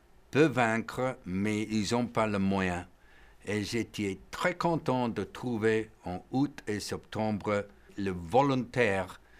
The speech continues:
des chefs de gouvernement autour de l'Afrique de l'Ouest. Il dit, « Oui, nous sommes là, nous donnons notre appui. »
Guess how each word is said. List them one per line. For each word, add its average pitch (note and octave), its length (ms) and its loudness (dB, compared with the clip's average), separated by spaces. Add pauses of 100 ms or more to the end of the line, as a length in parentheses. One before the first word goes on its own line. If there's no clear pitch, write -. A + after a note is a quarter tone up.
(240)
des G2+ 440 2
chefs C#3 380 0
de B2+ 60 -2
gouvernement G#2 640 2 (340)
autour C3 800 4 (380)
de G2+ 160 0
l'Afrique G2 540 -4
de G2 80 -2
l'Ouest. F2 540 -4 (420)
Il B2 200 2
dit, « A2 240 2 (180)
Oui, A#2+ 280 2
nous C3+ 160 2
sommes B2+ 320 2
là, A#2+ 300 4 (420)
nous G2+ 180 0
donnons A#2+ 600 2
notre G#2 480 -2
appui. » F#2 500 -4